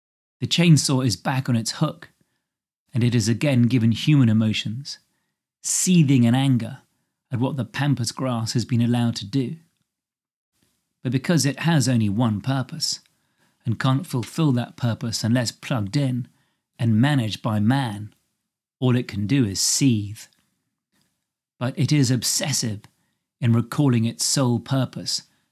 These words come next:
to destroy, and can't forget. So the poem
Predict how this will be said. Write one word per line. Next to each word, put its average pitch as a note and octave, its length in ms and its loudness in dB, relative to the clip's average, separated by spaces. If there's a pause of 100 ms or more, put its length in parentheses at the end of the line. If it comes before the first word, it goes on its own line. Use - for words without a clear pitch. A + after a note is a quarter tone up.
(120)
to - 80 -20
destroy, A2+ 800 -2 (840)
and G#2 200 -4
can't B2 360 -2
forget. - 520 -10 (2000)
So E3 160 0
the D3+ 120 4
poem D3 500 2